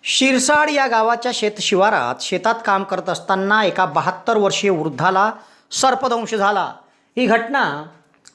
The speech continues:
बुधवार दिनांक सोळा जुलै रोजी घडली. तातडीने त्यांना उपचाराकरिता यावल ग्रामीण रुग्णालयामध्ये आणण्यात आले.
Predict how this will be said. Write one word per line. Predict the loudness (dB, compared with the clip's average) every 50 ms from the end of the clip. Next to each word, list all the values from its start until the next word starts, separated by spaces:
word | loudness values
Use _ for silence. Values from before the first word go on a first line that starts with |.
| _ _ -6
बुधवार | -4 -2 0 0 2 4 6 4 4 4
दिनांक | 2 0 -2 -2 -2 -4 -6
सोळा | -6 -6 -4 0 2 4 6 6 6 4 4 2 -2 -4 -2
जुलै | 0 2 2 4
रोजी | 4 4 2 2 2
घडली. | 2 2 2 2 2 0 -2
तातडीने | -2 0 0 -2 0 0 -2 -2 -2 -2
त्यांना | 0 0 0 2 2 2
उपचाराकरिता | 0 0 0 0 0 0 2 0 -2 -2 0 0 0
यावल | 2 2 2 2 2 0 0
ग्रामीण | -2 -2 0 0 0 2 0 -2
रुग्णालयामध्ये | -4 -2 0 0 2 2 2 0 0 -2 -2 -2 -2 -2
आणण्यात | -2 -2 -4 -2 -2 -4 -2 0
आले. | 0 0 2 2 0 0